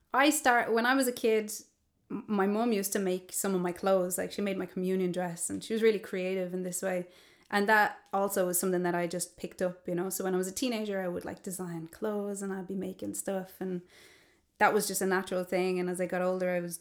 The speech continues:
kinda just making jewelry and stuff like that. But it was never, it was always just kinda a hobby and, you know? But reading The Artist's Way, and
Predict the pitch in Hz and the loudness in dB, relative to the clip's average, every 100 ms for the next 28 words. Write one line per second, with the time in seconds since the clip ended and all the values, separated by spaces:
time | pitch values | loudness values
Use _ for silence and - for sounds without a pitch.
0 | _ - 180 175 180 - 180 - 175 175 | _ -6 -2 -2 -4 -6 -6 -6 -6 -6
1 | - 220 226 214 202 196 196 196 190 196 | 0 4 4 2 0 -4 -6 -6 -4 -4
2 | 214 - - - - 277 285 403 233 196 | -6 -8 -20 -8 2 6 8 8 6 4
3 | 127 240 240 240 240 233 - 202 196 - | 4 6 6 4 0 -2 -2 -2 -2 -6
4 | - - 208 214 214 208 202 185 185 180 | -10 2 4 4 0 -2 -2 -2 -2 -6
5 | - - - 196 196 220 - - - _ | -10 -14 -4 0 0 -2 -16 -20 -20 _
6 | - 208 202 247 277 262 - 214 214 202 | 2 4 4 4 6 4 4 2 2 -2
7 | 208 196 202 190 190 214 | 0 2 2 0 -2 -6